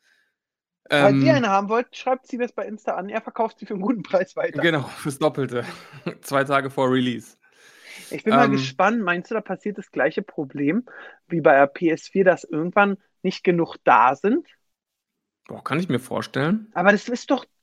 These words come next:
Speaker 1: dumm.
Speaker 2: Wieso?
Speaker 1: Naja, diese, da, bei so einem Produkt diese Verknappung zu machen, ist doch dumm.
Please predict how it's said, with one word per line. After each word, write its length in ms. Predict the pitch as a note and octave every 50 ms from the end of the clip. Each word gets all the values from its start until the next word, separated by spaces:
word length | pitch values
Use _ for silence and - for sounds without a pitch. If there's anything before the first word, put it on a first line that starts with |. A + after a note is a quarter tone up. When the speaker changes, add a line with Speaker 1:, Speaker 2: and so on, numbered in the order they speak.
| _ _
Speaker 1:
dumm. 500 | - G#4+ B4 B4+ A4 C#4+ F3 E3+ - - _ _ _ _ _ _ _ _ _ -
Speaker 2:
Wieso? 540 | C3 B2+ B2+ C3+ F#3 B3+ B3+ - - _ _ _ _ _ _ _ _ _ _ _ _ _ _ _ _ _ _
Speaker 1:
Naja, 220 | - F#3 G#3 A#3 B3
diese, 260 | G#3+ B3 A3+ A3+ A3
da, 200 | G3+ G#3 F#3 G#3 A3
bei 340 | G3 G3 - A3 G#3 G#3
so 160 | F3 F3 A3 B3+
einem 120 | G4 G4+
Produkt 480 | - - C4 G3 - C4+ C#4+ C#4+ _ -
diese 380 | A3+ F#3+ F#3 A3+ G#3 G3+ G3 - - - _
Verknappung 920 | _ - - G#3 F#3+ - - - - G3+ A3+ C#4 D4+ - - F4 D#4 C#4+ - _
zu 180 | - - - F#3
machen, 440 | E3 D#3 C#3+ C#3+ - - C4 D4+ - _ - - _ _
ist 240 | - G#3+ G#3 - -
doch 140 | D4+ - - _ _ _ _ _
dumm. 340 | D#4 C4 G3 D3 C3+ -